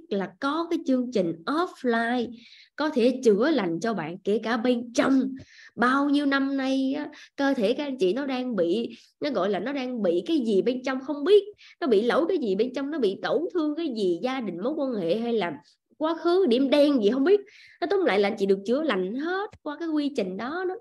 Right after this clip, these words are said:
nó rất là dễ dàng. Chỉ cần một cái quy trình thôi. Rồi anh chị biết không ạ? Có một cái quy trình, em nói anh chị là bản thân các anh chị á, anh chị muốn hút tiền đâu mà. Anh chị ngồi như thế này nè, anh chị hút được đất nước, đất nước, lửa,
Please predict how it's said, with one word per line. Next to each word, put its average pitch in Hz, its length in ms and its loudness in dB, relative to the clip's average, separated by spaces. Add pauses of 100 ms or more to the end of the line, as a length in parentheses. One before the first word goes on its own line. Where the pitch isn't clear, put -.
(140)
nó 359 120 -4
rất 440 240 -4
là 226 140 0
dễ 202 300 -2
dàng. 196 340 -4 (420)
Chỉ 269 100 0
cần 202 220 -2
một 208 100 2
cái 339 100 4
quy 285 220 4
trình 190 160 0
thôi. 226 320 -2 (280)
Rồi 185 100 2
anh 208 80 0
chị 202 80 6
biết 262 120 6
không 269 120 0
ạ? - 200 0
Có 330 100 0
một 233 100 0
cái 320 120 -2
quy 254 280 2
trình, 175 140 2
em 220 180 -2
nói 269 100 -2
anh 262 140 -2
chị 180 120 2
là 185 180 -4
bản 190 260 -8
thân 233 140 -4
các 240 80 -4
anh 226 100 -6
chị 156 140 -4
á, 190 120 -4 (540)
anh 214 140 0
chị 190 80 6
muốn 262 120 6
hút 320 160 2
tiền 180 200 4
đâu 226 140 0
mà. 202 140 -4 (800)
Anh 233 180 2
chị 196 80 6
ngồi 190 220 2
như 190 60 4
thế 233 100 0
này 170 140 -4
nè, 160 240 -8
anh 202 120 -4
chị 196 60 2
hút 294 180 0
được 190 140 -2 (260)
đất 294 140 0 (120)
nước, 269 400 -2
đất 254 180 -4
nước, 294 240 -2
lửa, 185 200 2